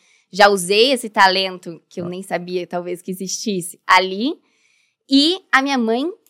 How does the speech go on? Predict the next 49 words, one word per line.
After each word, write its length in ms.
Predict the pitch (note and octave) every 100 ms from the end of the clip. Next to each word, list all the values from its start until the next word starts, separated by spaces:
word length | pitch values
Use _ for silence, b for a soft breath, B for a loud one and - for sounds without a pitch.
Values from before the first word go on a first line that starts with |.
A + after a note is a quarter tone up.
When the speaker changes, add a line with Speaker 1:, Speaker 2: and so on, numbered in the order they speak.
| _
Speaker 1:
botando 400 | A3+ B3 C4 C4
pra 100 | C#4
acontecer. 420 | D#4 D4 D4 D#4+ G3
E 100 | G3
meu 180 | A#3 C4
cunhado 540 | D#4 C#4+ B3+ B3 B3+
com 60 | C4
um 80 |
talento 340 | C4+ B3 A#3+ B3+
mais 180 | A#3+ A#3+
administrativo, 1000 | A3+ A#3+ A#3+ A#3+ A#3+ A#3+ - A3+ C#4+ A3+
né, 260 | F#3 F#3
que 120 | F#3+ -
te 180 | -
fez 340 | - G3 A#3+ A3
isso 160 | G#3+
como 160 | - G3
formação, 600 | - G3 F#3+ - G#3 C4 b b b
nos 280 | G#3 A3+ A#3+
orientando 760 | C4+ D4+ F#4+ - C4+ C4 C#4
ali. 300 | D4+ B3+ F3 _ _
Então, 120 | -
a 20 | C4
gente 140 | C4+
começou 360 | D4+ D4+ D4+ C#4
nessa 200 | C#4 C#4
primeira 460 | C#4 C4 B3 C#4+
semana, 380 | D#4+ D#4 A3+ A3
eu 40 |
já 80 | A3
tinha 180 | G#3 G3+
nome, 320 | F#3 F3+ G3 A3
já 100 | G3
tinha 160 | G3
logo, 320 | F#3 F3+ G3 G3+
ele 140 | G#3+
que 60 | -
fez 180 | G#3+ G3
a 60 |
logo. 320 | F#3 F3+ G3+ G#3 _ _ _ _ _ -
É, 320 | G3+ G3+ G3+
a 60 | G#3+
gente 260 | A3 A3+ A3
já 160 | A#3
tinha 280 | A#3+ - A3
o 40 | G3
primeiro 320 | A3 G#3+ B3
produto 360 | B3+ A#3+ A3+ -
saindo 520 | A#3 G3 G3 B3